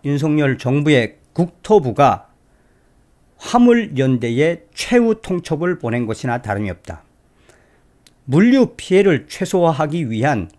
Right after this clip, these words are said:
비상수송 대책도 마련했다.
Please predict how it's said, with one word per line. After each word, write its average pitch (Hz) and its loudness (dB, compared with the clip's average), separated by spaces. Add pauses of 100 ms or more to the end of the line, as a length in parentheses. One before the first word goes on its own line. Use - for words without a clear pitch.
(100)
비상수송 165 -4
대책도 156 -4
마련했다. 113 -4